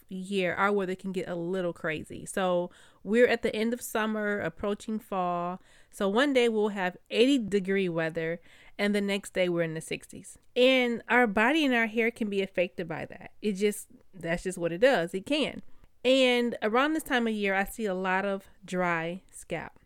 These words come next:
I get asked tons of questions about dry scalp, flaky scalp, and everything in between, y'all.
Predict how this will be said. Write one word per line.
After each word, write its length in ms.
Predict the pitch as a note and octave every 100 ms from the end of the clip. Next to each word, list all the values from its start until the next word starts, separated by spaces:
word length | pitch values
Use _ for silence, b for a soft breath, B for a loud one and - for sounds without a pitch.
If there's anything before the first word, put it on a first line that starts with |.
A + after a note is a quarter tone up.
| _ _ _ _ -
I 100 | F#3+
get 200 | G#3+ A3
asked 360 | F3+ E3 - -
tons 380 | - C4 C#4 A3+
of 120 | G3+
questions 600 | - D3+ - - - - b b b b b
about 340 | G3 F#3+ F3 F3
dry 180 | D#3
scalp, 480 | D#3 - A#3 A#3+ A#3+
flaky 400 | - A#3+ B3 B3
scalp, 460 | A#3 - G#3 G#3 -
and 120 | A#3 G#3
everything 380 | A3 A3 G#3
in 100 | G3
between, 380 | F#3+ - F#3 E3+
y'all. 320 | D#3+ D3+ D3+